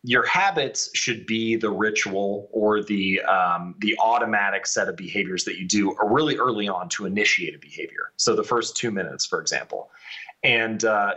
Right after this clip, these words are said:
you, so you make that a habit, make that as automatic as possible, make the beginning as automatic as possible. And then it can naturally extend into a routine, which is a repeated pattern of behavior. Again, this is, like, the technical definition.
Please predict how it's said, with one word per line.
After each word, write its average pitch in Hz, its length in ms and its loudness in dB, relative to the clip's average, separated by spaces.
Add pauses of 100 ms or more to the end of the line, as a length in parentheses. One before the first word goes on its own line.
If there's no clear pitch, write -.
(120)
you, 117 200 -6
so - 140 -2
you 117 140 0
make 135 260 0
that 113 260 4
a 98 60 -2
habit, 80 400 -6
make 110 220 0
that 110 280 4
as 87 200 -4
automatic 98 600 0
as 85 120 -4
possible, 85 680 -2
make 110 220 2
the 113 80 2
beginning 95 680 0 (120)
as 101 140 0
automatic 95 500 2
as 87 100 -6
possible. - 580 -2 (320)
And 135 140 2
then 180 100 2
it 175 100 -4
can 131 220 -4
naturally 120 500 -2
extend 127 520 -2
into 110 300 -2
a 98 80 0
routine, 95 760 -2 (140)
which 117 260 2
is 107 400 -2 (320)
a 143 100 4
repeated 135 560 0
pattern 160 440 0
of 87 120 -10
behavior. 87 540 -8
Again, 98 280 0
this 95 180 -2
is, - 180 -6
like, 90 160 -2
the - 80 -20
technical - 400 -2
definition. 82 580 -4